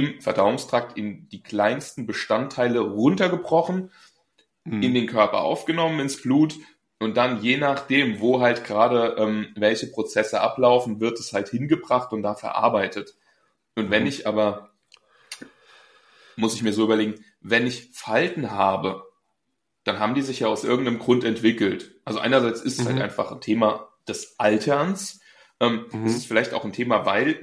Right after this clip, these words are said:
Speaker 1: weil ich mich irgendwie entweder nicht, nicht ausreichend, äh, gut ernährt hab, weil ich vielleicht irgendwelche zugrunde liegenden Krankheiten habe, weil ich viel Stress hab, weil ich irgendwelche Medikamente, äh, genommen hab, die einfach die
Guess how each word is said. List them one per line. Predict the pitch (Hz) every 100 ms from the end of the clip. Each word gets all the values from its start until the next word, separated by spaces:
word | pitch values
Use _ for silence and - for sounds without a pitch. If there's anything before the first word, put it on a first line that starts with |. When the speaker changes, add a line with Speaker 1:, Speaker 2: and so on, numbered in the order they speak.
| 104
Speaker 1:
weil | 104 131
ich | 147
mich | 139 -
irgendwie | 127 127 123 117 113
entweder | 107 - 120 110
nicht, | 110 110 - -
nicht | 113 110
ausreichend, | 110 107 107 104 - 107 104 - -
äh, | 110 104 101
gut | 101 127 -
ernährt | 104 110 135 -
hab, | 151 151 - - - - _ _ -
weil | 110 139
ich | 147
vielleicht | 127 113
irgendwelche | 123 127 117 110 117 107
zugrunde | - 113 - 127 131
liegenden | 123 110 107
Krankheiten | - 107 160 147 143 -
habe, | 123 131 127 - - _ _ _ _ _ -
weil | 98 101 101
ich | - -
viel | - 110
Stress | - 107 120 -
hab, | -
weil | 120
ich | 151
irgendwelche | 143 123 120
Medikamente, | 107 - 101 107 147 185 156 -
äh, | 120
genommen | 131 127 139 135
hab, | 135
die | 110
einfach | 104 107 113 -
die | 110 107